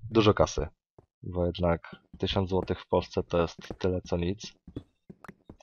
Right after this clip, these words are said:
E, i pytaliście, jak można pomóc finansowo, czy gdzieś tu jakieś wsparcie, na przykład dla serwera, jeżeli opłacam. No, ja mówię od razu, że nie opłacam serwera dla, dla graczy. Gracze sami sobie opłacają, także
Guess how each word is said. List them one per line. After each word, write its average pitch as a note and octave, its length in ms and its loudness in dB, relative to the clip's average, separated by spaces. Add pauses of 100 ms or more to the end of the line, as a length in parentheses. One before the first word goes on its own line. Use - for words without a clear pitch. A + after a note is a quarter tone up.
(720)
E, F2+ 360 2
i - 120 -4
pytaliście, D#3 640 4
jak B2+ 280 6
można A2+ 260 4
pomóc G#2 380 0
finansowo, F#2 600 2
czy F#2 260 0
gdzieś F#2 320 0
tu F2 220 2
jakieś E2+ 440 0
wsparcie, - 540 6
na E2+ 100 2
przykład E2+ 340 0
dla E2+ 140 4
serwera, F2+ 500 6
jeżeli E2+ 320 0
opłacam. E2+ 560 0
No, A#2+ 200 -2
ja D3 60 0
mówię C3+ 240 0
od B2 60 2
razu, A2+ 220 4
że G2+ 120 0
nie F#2+ 100 4
opłacam F2+ 320 -2
serwera E2+ 460 4
dla, E2 420 6 (380)
dla F#2 120 4
graczy. F2+ 400 4 (340)
Gracze C#3 260 2
sami G#2+ 220 4
sobie F2+ 240 2
opłacają, G2 480 4 (1080)
także F2+ 540 4